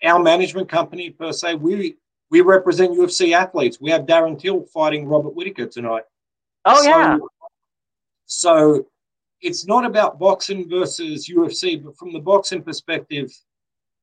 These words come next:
Speaker 1: the events have to improve. And I think that in this time, we're, we're seeing it. The other thing I'll say,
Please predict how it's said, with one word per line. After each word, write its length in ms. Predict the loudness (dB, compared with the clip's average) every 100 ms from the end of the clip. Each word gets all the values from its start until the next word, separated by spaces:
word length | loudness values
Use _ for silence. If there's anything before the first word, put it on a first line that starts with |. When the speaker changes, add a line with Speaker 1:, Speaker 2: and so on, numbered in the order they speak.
| _ _
Speaker 1:
the 100 | 0
events 360 | 2 2 -2 -2
have 240 | -2 -2
to 120 | -6 -12
improve. 520 | -12 -10 -4 -4 -6 _ _ _ _ _ -6
And 120 | -2
I 100 | 0
think 340 | -2 -4 -6 -4
that 200 | -6 -4
in 140 | -4
this 220 | -4 -4
time, 320 | 0 2 2 -2
we're, 180 | -6
we're 180 | -8 -6
seeing 300 | -4 -4 -6
it. 100 | -8 _ _ -4
The 100 | 0
other 180 | 0 0
thing 160 | 0
I'll 80 | 0
say, 440 | 2 2 2 2